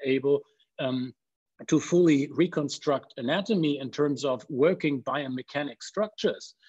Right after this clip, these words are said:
So you have to go in these cases back to your drawing board. And this was the,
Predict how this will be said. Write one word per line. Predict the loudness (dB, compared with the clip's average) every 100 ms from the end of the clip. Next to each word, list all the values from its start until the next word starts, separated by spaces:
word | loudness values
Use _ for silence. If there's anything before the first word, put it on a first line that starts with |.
| -20 -20 _
So | 2 4 4 0 _ _ _ 0
you | 2
have | 2 0
to | 0
go | 2 2 2
in | -2
these | -4 -6
cases | -4 -6 -6 -10
back | -10 -10 -6
to | -2
your | 0
drawing | 0 -2 0 -2 -4
board. | -6 -10 -12 -10
And | -8 -4
this | -4 -2
was | 0 0 0
the, | 0 0